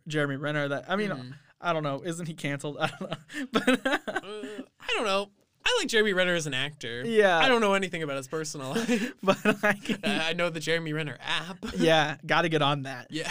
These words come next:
Speaker 2: <laughs> gotta get
Speaker 1: But
Speaker 2: on that shit.
Speaker 1: <laughs> but, um, I felt kinda bad that I was like, "Oh, that's the team-up movie, and he doesn't really get to be part of the team until the end."
Speaker 2: Mm-hmm.
Speaker 1: But, I mean, I think it's fine
Speaker 2: Yeah.
Speaker 1: story-wise.
Speaker 2: I think it, it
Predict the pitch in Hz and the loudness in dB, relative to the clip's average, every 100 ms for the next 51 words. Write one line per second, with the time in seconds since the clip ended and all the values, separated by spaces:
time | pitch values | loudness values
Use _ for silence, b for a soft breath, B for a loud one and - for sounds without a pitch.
0 | - - 208 190 170 190 190 175 - - | -6 -2 -2 0 4 6 6 0 -4 -10
1 | - _ - - - _ 254 311 302 262 | -14 _ -18 -16 -16 _ -6 -4 -4 -6
2 | 196 190 180 175 165 156 151 151 143 - | 2 6 6 6 4 2 -2 -10 -8 -2
3 | 170 190 196 180 160 160 156 147 143 143 | 2 4 4 2 4 4 4 2 0 0
4 | 196 196 143 - 147 143 _ - 185 185 | 4 6 4 2 -4 -6 _ -4 0 0
5 | 156 147 143 143 156 156 151 151 147 139 | 0 -2 -2 -2 -2 -2 -4 -4 -4 -4
6 | 151 139 135 156 151 143 143 143 143 143 | -4 -4 -4 -6 -6 -6 -8 -6 -6 -6
7 | 156 175 131 135 B B B - 175 170 | -6 -8 -12 -16 B B B 0 4 6
8 | 165 - _ _ _ _ _ - - 143 | 6 0 _ _ _ _ _ -20 -14 -8
9 | 131 139 147 135 - - 131 139 143 - | -6 -6 -6 -6 -10 -12 -12 -10 -10 -10
10 | 151 139 143 139 143 175 202 _ b 359 | -8 -6 -6 -6 -6 -8 -10 _ b -6
11 | 466 427 - _ _ _ 220 | -4 -6 -8 _ _ _ -6